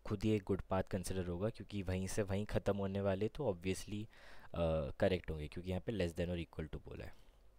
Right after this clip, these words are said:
The second hint in this problem is, like, मुझे भी हिंट्स देखने पड़े, like, डिस्कशन देखना पड़ा। This was a tough problem।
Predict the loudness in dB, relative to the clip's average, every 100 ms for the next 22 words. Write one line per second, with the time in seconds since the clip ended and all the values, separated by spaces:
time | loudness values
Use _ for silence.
0 | -20 -20 -20 -18 -18 -16 -12 -4 0 2
1 | 2 0 -2 0 0 0 -2 -2 -2 -2
2 | 0 0 2 0 0 -2 0 0 0 0
3 | 0 -2 -4 -6 -4 -4 -4 -2 0 -2
4 | -2 -2 -4 -4 -4 -4 -4 -4 -4 -4
5 | -2 -2 -4 -4 -4 -4 -4 -4 -6 -4
6 | -6